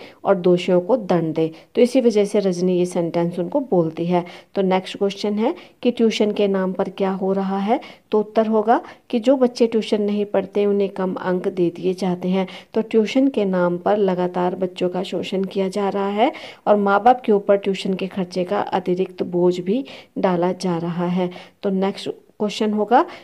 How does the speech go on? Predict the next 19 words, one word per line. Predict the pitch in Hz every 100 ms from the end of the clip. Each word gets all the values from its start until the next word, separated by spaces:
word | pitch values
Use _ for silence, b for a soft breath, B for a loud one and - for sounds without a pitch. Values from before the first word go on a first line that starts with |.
| B
कि | 240
"कॉपियाँ | 233 - 208 202 208 208
ना | 202 196
दिखाने | 196 - 196 190
का | 190 190
नियम | 185 185 185
कहाँ | 185 180 185 185
तक | 180
उचित | 185 190 190 220
है?" | 269 B B B -
तो | 202
उत्तर | 202 214 208
होगा | 214 233 330 B B -
कि |
ये | 226
नियम | 214 202 208 208 208
सर्वथा | - 202 196 196 202
अन्यायपूर्ण | - 190 185 185 185 190 196
है। | 220